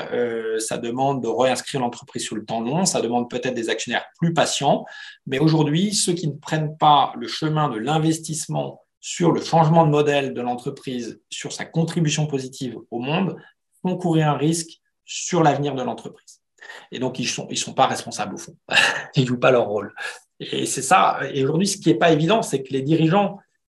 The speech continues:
il y a assez peu de dirigeants, euh, enfin, beaucoup de dirigeants des grosses boîtes en particulier sont des gestionnaires.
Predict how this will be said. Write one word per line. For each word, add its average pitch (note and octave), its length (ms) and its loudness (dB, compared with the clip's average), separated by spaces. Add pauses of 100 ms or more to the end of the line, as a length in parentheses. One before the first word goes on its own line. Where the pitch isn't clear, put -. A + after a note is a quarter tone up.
il - 40 -4
y C#3+ 40 0
a - 60 0
assez E3 380 2
peu A3 180 4
de E3+ 120 4
dirigeants, D#3 680 0 (520)
euh, C3+ 640 0 (500)
enfin, - 200 -2
beaucoup D3 240 0
de D#3 40 4
dirigeants C#3+ 560 2
des A#2 140 -6
grosses A#2+ 220 -4
boîtes D3+ 240 2
en G#2+ 80 -2
particulier C3 480 -2
sont C#3 180 -4
des G2+ 100 -6
gestionnaires. B2 580 -2